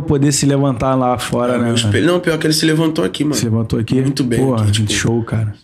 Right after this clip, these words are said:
Speaker 2: Desde que eu me, desde que eu me conheço como gente, meu pai sempre teve uma condição boa, sabe?
Speaker 1: Aham. Porra,
Speaker 2: Pô,
Speaker 1: show de
Speaker 2: ele
Speaker 1: bola.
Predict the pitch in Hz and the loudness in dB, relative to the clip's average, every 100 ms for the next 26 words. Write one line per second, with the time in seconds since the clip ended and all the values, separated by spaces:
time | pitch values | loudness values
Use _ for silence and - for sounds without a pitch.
0 | _ _ 107 120 120 131 127 107 120 131 | _ _ -6 -6 -4 -2 -2 -2 -2 -2
1 | 127 123 123 120 117 120 120 104 107 117 | -2 -4 -4 -6 -6 -4 -4 -4 -6 -6
2 | 110 104 107 107 - 107 143 135 131 120 | -8 -8 -6 -6 -6 -8 -6 -6 -6 -6
3 | 113 - 110 104 101 - 131 127 120 120 | -6 -6 -6 -8 -10 -6 -2 -2 -2 0
4 | 113 113 - - 123 107 117 117 113 110 | -2 -4 -10 -6 0 2 2 2 0 2
5 | 113 113 113 | 2 2 0